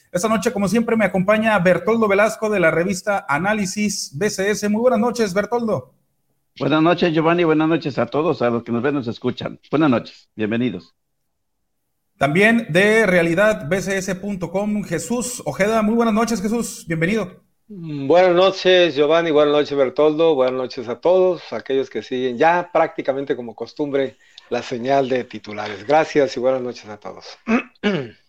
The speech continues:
Speaker 1: Y por supuesto también bienvenido Jesús Leiva de Monitor B C S punto com, ya recuperado al cien por ciento, estrenando prácticamente carrocería. Muy buenas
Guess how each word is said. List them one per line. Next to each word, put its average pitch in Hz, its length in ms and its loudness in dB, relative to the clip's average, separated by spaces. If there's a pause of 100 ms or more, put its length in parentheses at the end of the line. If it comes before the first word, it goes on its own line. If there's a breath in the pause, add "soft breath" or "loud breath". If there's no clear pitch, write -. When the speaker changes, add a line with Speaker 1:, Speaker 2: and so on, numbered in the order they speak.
(560)
Speaker 1:
Y 165 120 2
por 180 120 0
supuesto 254 320 0
también 240 320 0
bienvenido 233 500 0
Jesús 214 340 -4
Leiva 247 420 0
de 226 80 0
Monitor 196 400 -4
B 214 100 -2
C 214 140 -4
S 214 200 -4
punto 214 300 -6
com, 214 220 -2
ya 190 140 0
recuperado 202 580 0
al 190 80 2
cien 202 160 -4
por 180 140 -2
ciento, 196 320 -2
estrenando 180 520 0
prácticamente 196 600 -4
carrocería. 160 520 -2
Muy 208 100 -4
buenas 220 180 -2